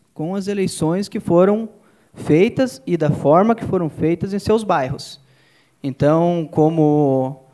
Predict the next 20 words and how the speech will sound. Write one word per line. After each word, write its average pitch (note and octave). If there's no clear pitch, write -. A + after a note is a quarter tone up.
é, C3
um C#3
representante D3
da, C3+
da C3
população, F3
eu A3
tenho F3
que C#3
trazer C#3+
isso, F3+
né? D3+
Eu D#3+
tenho D#3
que D#3+
colocar C#3+
aqui D3
a -
minha C#3+
fala. E3